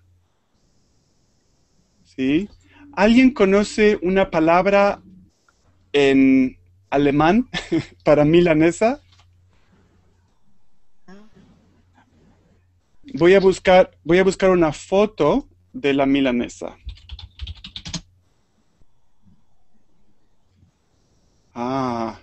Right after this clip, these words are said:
aquí tenemos. Mm, qué rico. Milanesa. Milanesa con papas fritas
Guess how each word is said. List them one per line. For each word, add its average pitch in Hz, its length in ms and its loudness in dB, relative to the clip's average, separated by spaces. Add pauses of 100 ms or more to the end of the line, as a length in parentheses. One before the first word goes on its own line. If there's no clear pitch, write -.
(180)
aquí 127 280 -14
tenemos. 127 760 -4 (420)
Mm, 147 880 2
qué 143 200 -2
rico. 135 800 -2 (280)
Milanesa. 139 1200 -2 (640)
Milanesa 160 840 2
con 147 300 -2 (100)
papas 180 720 0
fritas 156 1120 -2